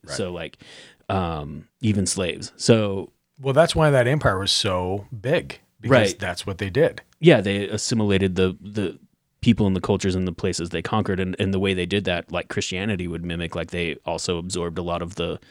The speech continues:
Speaker 2: the cultures of those places and, like, brought their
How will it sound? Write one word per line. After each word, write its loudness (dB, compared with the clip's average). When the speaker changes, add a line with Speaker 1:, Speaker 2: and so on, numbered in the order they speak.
Speaker 2:
the 0
cultures 2
of 2
those -2
places -4
and, -10
like, -12
brought -6
their -10